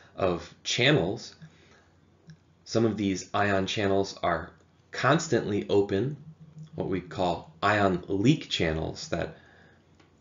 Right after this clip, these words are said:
stay open all the time and are not gated. Other ion channels can, can be gated, meaning that they can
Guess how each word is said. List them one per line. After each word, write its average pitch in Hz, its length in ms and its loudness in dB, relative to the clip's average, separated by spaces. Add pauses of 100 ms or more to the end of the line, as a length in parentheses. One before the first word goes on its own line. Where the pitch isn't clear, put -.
(320)
stay 117 320 6
open 110 600 2
all 120 200 6
the 117 100 4
time 87 380 0
and 82 240 -4
are 92 120 0
not 98 320 -4
gated. 104 400 -2 (1500)
Other 147 260 8
ion 120 320 4
channels 104 480 -2
can, 95 340 -2 (200)
can 101 160 -2
be 98 100 -2
gated, 92 480 4
meaning 87 300 -2
that 87 300 -6 (280)
they 85 420 -4 (760)
can 82 380 -4